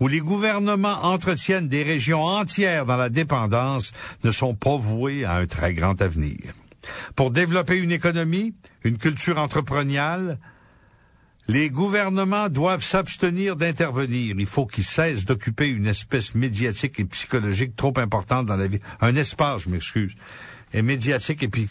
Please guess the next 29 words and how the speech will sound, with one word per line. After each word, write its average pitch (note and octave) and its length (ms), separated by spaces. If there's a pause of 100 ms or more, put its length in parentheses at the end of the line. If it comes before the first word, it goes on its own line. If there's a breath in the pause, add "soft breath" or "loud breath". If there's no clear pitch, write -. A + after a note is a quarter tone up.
et A#2+ 100
psychologique B2 580
trop C#3+ 220
important B2 420
dans A#2 100
la G2+ 120
vie A2 100
des G#2 220
gens, G2 200
vouloir A#2+ 380
être B2+ 240
tout F#3+ 140
pour C#3+ 240
tout - 120
le C#3+ 60
monde, B2 380 (280 loud breath)
à G#2+ 100
chaque - 280
moment D#3+ 300
et F#3 80
dans C3+ 180
toutes E3+ 220
les C3 160
activités, G#2 640 (340 loud breath)
et F#2+ 60
subventionner B2+ 680
les A#2+ 200
entreprises G#2+ 480
marginales, E2+ 640